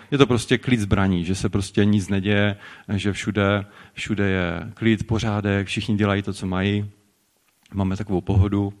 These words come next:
Já třeba říkám, když přijdu domů a v práci mám spoustu problémů a starostí a telefonátů a když přijdu domů, tak chci mít konečně ten svůj pokoj. Jo, že chci od, mít od lidí klid a chci, chci v tu chvíli mít takový ten svůj klídeček. Takhle já si představuji pokoj.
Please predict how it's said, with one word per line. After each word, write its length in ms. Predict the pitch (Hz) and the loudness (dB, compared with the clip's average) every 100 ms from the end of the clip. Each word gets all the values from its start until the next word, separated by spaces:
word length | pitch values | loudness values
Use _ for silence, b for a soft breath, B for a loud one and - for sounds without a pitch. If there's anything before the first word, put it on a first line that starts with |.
| _ _ _ _ b b b b b b b b b b b | _ _ _ _ b b b b b b b b b b b
Já 140 | 101 | -2
třeba 200 | 98 104 | 0 2
říkám, 300 | 107 95 113 | 0 2 0
když 160 | 107 104 | 2 0
přijdu 280 | - 123 107 | -2 -2 2
domů 380 | 107 107 113 104 | 4 4 4 4
a 320 | 101 95 95 | 2 0 -2
v 260 | 90 - - | -8 -16 -10
práci 420 | - 104 101 117 | -2 0 0 -2
mám 140 | 101 | -2
spoustu 480 | 104 - 101 - 107 | -4 -8 -8 -6 -6
problémů 640 | - 107 104 104 107 104 | -2 0 2 0 2 0
a 100 | 101 | -2
starostí 720 | 95 - 101 101 - 110 107 | -4 -2 -2 -2 -6 -4 -4
a 80 | 101 | -4
telefonátů 840 | 98 104 101 107 98 101 107 107 101 | -4 -4 -4 -4 -4 -6 -6 -4 -4
a 80 | |
když 120 | 98 90 | -4 -6
přijdu 200 | - 104 | -4 0
domů, 280 | 101 101 | 0 0
tak 120 | 104 101 | -4 -6
chci 160 | - | -4
mít 100 | 110 | -6
konečně 360 | - 101 - 104 | -4 -6 -4 -6
ten 180 | - 101 | -2 -4
svůj 220 | - 104 | -2 -2
pokoj. 420 | 101 92 87 82 - B B B B | 0 -2 -4 -8 -10 B B B B
Jo, 180 | 92 101 | -6 -4
že 240 | 98 95 | 0 0
chci 220 | 95 - | -2 -2
od, 100 | 101 | -2
mít 140 | 101 120 | 2 2
od 120 | 107 | 2
lidí 260 | 98 101 95 | 0 -2 -4
klid 360 | - 110 123 | 0 2 2
a 100 | 104 | 0
chci, 320 | 87 - 98 101 | -4 -6 -8 -6
chci 200 | - 101 | -8 -10
v 40 | |
tu 140 | - | -8
chvíli 360 | 104 104 98 101 B B B | -8 -4 -2 -4 B B B
mít 140 | 104 | -4
takový 280 | 98 95 95 | -4 -4 -4
ten 140 | 98 | -4
svůj 160 | 92 98 | -4 -8
klídeček. 580 | - 95 98 - 95 - | -4 -2 -2 -2 -6 -6
Takhle 200 | 147 139 | -2 0
já 60 | 110 | 0
si 120 | - | -2
představuji 380 | - - 104 101 | -6 -4 0 2
pokoj. 420 | 104 - 85 | 0 0 -4